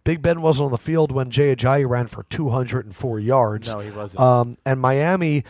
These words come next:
Speaker 1: they've run for over a hundred yards in only one of their last six games.
Speaker 2: Mm.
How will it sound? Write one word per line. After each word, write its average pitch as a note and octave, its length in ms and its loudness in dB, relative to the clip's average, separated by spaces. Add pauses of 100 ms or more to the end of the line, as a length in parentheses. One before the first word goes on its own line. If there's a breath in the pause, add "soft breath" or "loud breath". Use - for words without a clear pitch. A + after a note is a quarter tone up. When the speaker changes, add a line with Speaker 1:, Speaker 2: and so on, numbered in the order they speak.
(340 loud breath)
Speaker 1:
they've D3 200 4
run F#3+ 220 2
for G#3+ 320 0
over G3 360 2
a G#3 80 2
hundred E3+ 380 -4
yards D#3+ 540 0 (140)
in D3 160 -2
only E3 320 -4
one C#3 340 -2
of G#3 160 -2
their E3+ 180 4
last C#3+ 400 2
six - 400 -2
games. B2 580 -8
Speaker 2:
Mm. A#2 40 -20